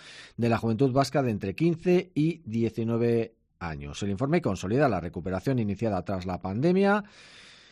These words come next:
y al mismo tiempo vuelve a señalar que la emancipación sigue siendo el principal freno en los proyectos de vida juveniles. La consejera de Bienestar, Juventud y Reto Demográfico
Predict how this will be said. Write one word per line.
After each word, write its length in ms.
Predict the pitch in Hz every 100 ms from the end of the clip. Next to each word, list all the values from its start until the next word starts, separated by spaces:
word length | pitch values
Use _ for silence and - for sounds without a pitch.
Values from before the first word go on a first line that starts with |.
| _ -
y 160 | 82
al 100 | 85
mismo 240 | 101 104 120
tiempo 300 | 127 160 147
vuelve 240 | 120 120
a 40 |
señalar 380 | 113 127 135 147
que 80 | 151
la 80 | 139
emancipación 600 | 123 117 123 131 180 180
sigue 180 | 170 139
siendo 240 | 170 170
el 60 | 143
principal 360 | 113 117 156
freno 320 | 135 151 156
en 60 | 143
los 140 | 107
proyectos 840 | - 104 135 135 151 147 - - -
de 140 | 87
vida 400 | 113 135 143 131
juveniles. 640 | - 139 139 139 92 - -
La 120 | 85
consejera 720 | 95 90 92 95 87 80 78 71
de 160 | 76
Bienestar, 360 | 73 76 - 156
Juventud 300 | 98 82 90
y 60 | 82
Reto 240 | 80 80
Demográfico 760 | 78 85 135 170 170 175 175